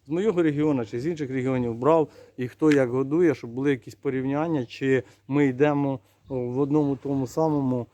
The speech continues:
е, ритмі, чи ні, і, можливо, в кого є які нюанси чи проблеми. Тобто є для цього діла у нас зв'язок,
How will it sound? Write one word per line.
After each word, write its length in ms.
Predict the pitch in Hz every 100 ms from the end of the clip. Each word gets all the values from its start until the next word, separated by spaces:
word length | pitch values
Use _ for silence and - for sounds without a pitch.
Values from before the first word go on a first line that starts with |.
| _ _ -
е, 540 | 120 123 123 120 120
ритмі, 360 | 131 139 - 117
чи 180 | - 139
ні, 420 | 147 170 160 127
і, 120 | 123
можливо, 400 | 123 123 147 151
в 40 |
кого 280 | 120 147 127
є 180 | 120 131
які 240 | 113 -
нюанси 440 | 120 127 143 139 120
чи 180 | - 123
проблеми. 540 | 117 117 127 127 113 - _ _
Тобто 240 | 127 -
є 180 | 131 139
для 180 | 117 123
цього 240 | - 123
діла 280 | 120 123 120
у 100 | 117
нас 240 | 123 120 - _ _ -
зв'язок, 500 | 120 135 165 202 247